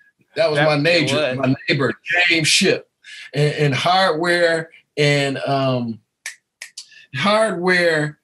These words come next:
Speaker 1: was kinda like, how do you say it? Like, they just came out of nowhere and kinda had a couple gigs, but the name Hardware just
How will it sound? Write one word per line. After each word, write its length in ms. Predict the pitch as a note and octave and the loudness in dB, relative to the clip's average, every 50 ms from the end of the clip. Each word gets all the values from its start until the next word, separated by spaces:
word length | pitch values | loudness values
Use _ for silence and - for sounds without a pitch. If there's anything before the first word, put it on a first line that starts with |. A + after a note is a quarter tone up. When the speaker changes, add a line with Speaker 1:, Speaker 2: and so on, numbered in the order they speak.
| _ _ _ _ _ _ _ _ | _ _ _ _ _ _ _ _
Speaker 1:
was 200 | - B2+ C3+ B2+ | -2 -2 0 0
kinda 380 | - - - E3 D#3+ D#3 D3+ C#3+ | 0 0 2 2 2 2 2 0
like, 400 | C3+ C#3 C#3 C3+ C3 A#2 G#2 - _ - - - - - _ _ _ _ _ _ _ _ _ _ _ _ _ _ - - _ - | 0 0 0 0 0 -2 -8 -12 _ -20 -20 -20 -20 -20 _ _ _ _ _ _ _ _ _ _ _ _ _ _ -20 -20 _ -8
how 220 | - - - B3 | -4 -2 0 0
do 80 | A#3 A3 | 0 0
you 80 | G3+ F#3 | 0 0
say 280 | - - F#3 E3+ D3 C3+ | 0 0 0 0 0 0
it? 100 | A#2 - - - C3 | -2 -4 -6 -6 -6
Like, 280 | B2+ - - - - _ _ _ _ - | -8 -10 -14 -14 -16 _ _ _ _ -4
they 180 | - A#3 C4+ A3+ | -2 0 0 2
just 280 | G3 A#3+ A3 G#3+ - | 2 0 0 0 0
came 400 | - - - G#3+ A3 G#3+ G#3 G3 | -2 -2 0 0 2 2 2 2
out 160 | F#3 F3 E3+ E3+ | 2 2 2 2
of 80 | D#3 | 2
nowhere 880 | D3+ D3+ D3 D3+ D3 D3 C#3+ C#3+ C#3+ C#3+ C#3 C#3 C#3 C#3 C3 B2+ - _ _ _ _ - | 2 2 2 2 2 2 2 2 2 2 2 0 0 -2 -4 -6 -8 _ _ _ _ -8
and 160 | C#3+ D3+ D3 | -6 -6 -4
kinda 240 | - G3+ F#3 F#3 E3+ | -2 0 0 2 2
had 200 | D#3 D3+ E3 - | 2 2 2 0
a 80 | D3 - | 0 -2
couple 420 | - - G3+ G3 G3+ - E3 D3 | -2 -2 0 0 -2 -2 -4 -6
gigs, 500 | B2+ B2+ D#3 F3+ F3+ E3+ D3+ C3+ - - - | -4 -2 0 2 2 2 2 -2 -2 -6 -8
but 140 | C#3+ C3+ | -8 -6
the 80 | C3+ B2+ | -6 -4
name 340 | C3 D3 E3 F3 E3+ D3 B2 | -2 0 2 2 2 2 0
Hardware 640 | - C#3 D3+ D#3 D3 C3+ B2+ G#2 A#2+ A#2+ A2+ A2 | 0 0 2 2 4 2 2 0 -4 -6 -6 -6
just 360 | G2+ - B2 A#2 - - - | -6 -8 -8 -8 -10 -12 -16